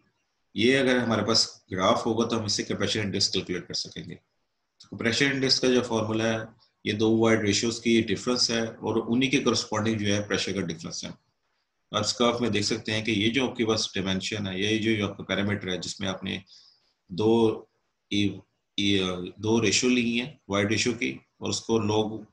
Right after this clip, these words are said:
P one, P two any corresponding to P, E one के corresponding जो pressure है पी वन है, ई नॉट के corresponding जो है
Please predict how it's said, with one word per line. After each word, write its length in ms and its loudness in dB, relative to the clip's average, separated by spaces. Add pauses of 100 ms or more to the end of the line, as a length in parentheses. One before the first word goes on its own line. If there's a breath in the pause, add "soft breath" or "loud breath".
(140)
P 160 2
one, 200 2
P 180 -2
two 260 -4 (680)
any 140 -2
corresponding 500 -2
to 100 -2 (360)
P, 80 4 (180)
E 160 6
one 180 4
के 100 -2
corresponding 360 0
जो 80 0
pressure 260 0
है 100 0
पी 180 -2
वन 180 0
है, 100 0
ई 120 2
नॉट 140 2
के 60 -2
corresponding 460 -4
जो 80 -2
है 100 0